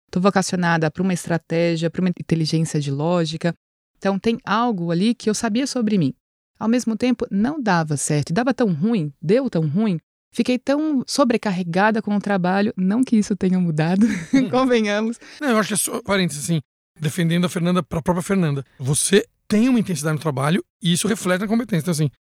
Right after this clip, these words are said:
Speaker 2: é que é difícil tirar isso de você também, né? Acho que você vai ter que trabalhar com o tempo, talvez pacificar isso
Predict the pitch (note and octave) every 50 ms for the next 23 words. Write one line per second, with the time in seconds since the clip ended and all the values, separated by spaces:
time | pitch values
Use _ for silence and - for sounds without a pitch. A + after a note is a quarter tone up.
0 | _ _ - - - G3 D3 - - A#3 - - - - - - C4+ C4 G3 F#3+
1 | G3+ G#3 G3 G3+ D#3 E3 F#3 F3 F3 C#3 - F#3 - F#3 F#3 F3+ D#3+ E3+ D#3+ D#3
2 | D3 D#3 - _ - F3 D#3 - - E3 E3 C3+ F3 F3 D3 F3 - F#3 F3 F3
3 | F3+ - - E3+ - F#3 G3 G3+ - G#3+ G3 G#3 B3 A3 - _ _ _ _ _
4 | _ - A3+ F#3 - - - - A3+ - - F#3 F3 F#3 F3+ F3+ F#3 - - -
5 | A#3+ C4